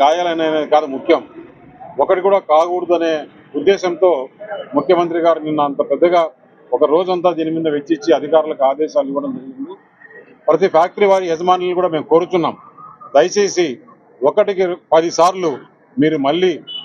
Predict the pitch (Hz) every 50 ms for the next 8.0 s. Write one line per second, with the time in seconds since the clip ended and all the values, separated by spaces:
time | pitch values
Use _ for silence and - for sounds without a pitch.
0 | - - 139 170 202 196 - 196 180 165 156 165 180 175 196 190 185 180 175 -
1 | 156 147 156 170 170 175 175 175 170 156 156 156 151 170 165 165 143 135 147 151
2 | 160 165 165 156 170 202 220 - _ _ _ _ _ _ _ _ _ _ _ _
3 | _ _ _ _ 349 208 202 160 156 190 190 196 196 185 139 160 165 180 202 196
4 | 190 185 139 156 165 180 170 - 202 190 185 180 175 175 175 160 131 135 151 160
5 | 170 208 196 180 190 175 151 165 165 - - 185 175 165 165 160 156 151 151 147
6 | - - - - - - - - 170 165 185 175 - 175 160 - 147 156 175 180
7 | - 196 190 165 180 165 151 156 175 175 175 170 170 170 165 165 151 135 156 151